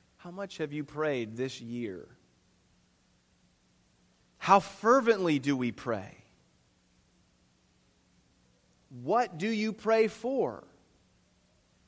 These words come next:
Do we pray for spiritual things? Or do we only pray for material things,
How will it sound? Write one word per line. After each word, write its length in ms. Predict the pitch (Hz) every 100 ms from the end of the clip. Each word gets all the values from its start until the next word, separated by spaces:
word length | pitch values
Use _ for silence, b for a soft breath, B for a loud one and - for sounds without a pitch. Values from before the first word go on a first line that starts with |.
| _ _ _ _ _ _ -
Do 80 | 165
we 100 | 185
pray 240 | 190 202
for 160 | 185 170
spiritual 560 | - 165 185 190 214
things? 720 | 196 196 196 226 240 - - - _ _ _ _ _ _ _ _ _ _ b b b b b b b b b _ _ _ _ _ _ _ -
Or 140 | 143
do 100 | 147
we 160 | 165 175
only 500 | 170 190 208 202 185
pray 680 | - 175 165 160 160 156 156 _ _ _ -
for 100 | 170
material 580 | 175 196 208 185 139
things, 760 | 113 110 101 85 - - -